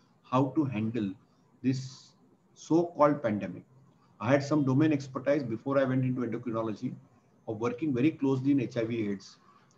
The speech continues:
and immunology related to that in public health.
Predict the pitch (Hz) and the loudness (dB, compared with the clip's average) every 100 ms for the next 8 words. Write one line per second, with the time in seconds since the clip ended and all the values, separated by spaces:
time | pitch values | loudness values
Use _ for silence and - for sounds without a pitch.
0 | - 110 120 110 117 123 123 110 110 104 | -8 -2 0 0 2 2 2 0 -4 -4
1 | 104 - - 95 101 101 104 110 107 107 | -4 -6 -14 -10 -8 -6 -6 -4 -4 -4
2 | - 98 - | -8 -12 -14